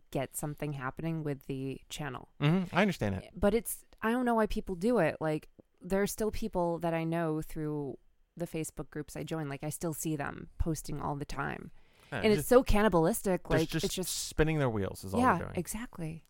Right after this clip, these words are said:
Speaker 2: A lot of effort and going nowhere.
Speaker 1: What I love now and what I really appreciate now, forget about this,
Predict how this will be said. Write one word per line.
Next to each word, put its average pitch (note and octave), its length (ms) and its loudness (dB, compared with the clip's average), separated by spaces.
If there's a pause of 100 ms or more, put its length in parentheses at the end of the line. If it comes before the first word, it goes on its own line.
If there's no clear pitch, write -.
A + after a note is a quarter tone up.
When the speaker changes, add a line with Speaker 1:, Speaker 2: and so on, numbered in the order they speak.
(140)
Speaker 2:
A A2 80 -10
lot B2+ 200 2
of C#3+ 60 4
effort A#2 360 2
and G#2 80 0
going G2 240 2
nowhere. - 340 -8 (540)
Speaker 1:
What G3+ 220 4
I G#3+ 60 4
love G#3 260 -2
now E3 360 0
and D#3+ 140 -4
what E3 120 0
I - 20 0
really E3 260 -2
appreciate D#3+ 460 -4
now, D#3 160 -2
forget A#3 320 -4
about G3+ 460 4
this, F3 400 -2